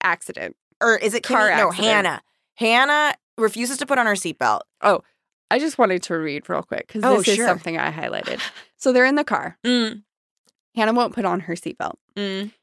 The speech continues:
Speaker 1: And they're like, "Hannah, you should really wear your seatbelt.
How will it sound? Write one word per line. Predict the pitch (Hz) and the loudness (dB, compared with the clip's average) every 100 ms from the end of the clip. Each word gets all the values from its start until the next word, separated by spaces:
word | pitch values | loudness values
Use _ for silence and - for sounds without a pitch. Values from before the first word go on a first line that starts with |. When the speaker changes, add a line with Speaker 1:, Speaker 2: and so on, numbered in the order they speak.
| _ | _
Speaker 1:
And | 196 | -2
they're | 202 196 | 2 2
like, | 185 175 _ _ _ _ | 2 -2 _ _ _ _
"Hannah, | 233 214 | 0 0
you | 208 | 0
should | 220 208 | -4 -2
really | 190 180 160 | 0 0 0
wear | 147 147 | -4 -4
your | 175 | -8
seatbelt. | - - - | -8 -8 -8